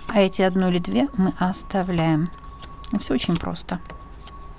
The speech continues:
Ну вот я вижу какой-то пиковый король, какие-то неприятные разговоры, с кем-то у вас напряжённые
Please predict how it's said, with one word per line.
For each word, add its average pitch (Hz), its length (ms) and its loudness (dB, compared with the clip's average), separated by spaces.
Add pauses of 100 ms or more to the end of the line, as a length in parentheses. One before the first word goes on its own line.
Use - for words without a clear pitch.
(1160)
Ну 269 100 10
вот 247 120 6
я 196 80 4
вижу 185 180 0
какой-то 190 320 0
пиковый 185 460 2
король, 220 400 4
какие-то 196 400 0
неприятные 180 680 2
разговоры, 190 640 2 (340)
с - 120 -6
кем-то 190 360 4
у 175 60 4
вас 175 220 2
напряжённые 180 760 2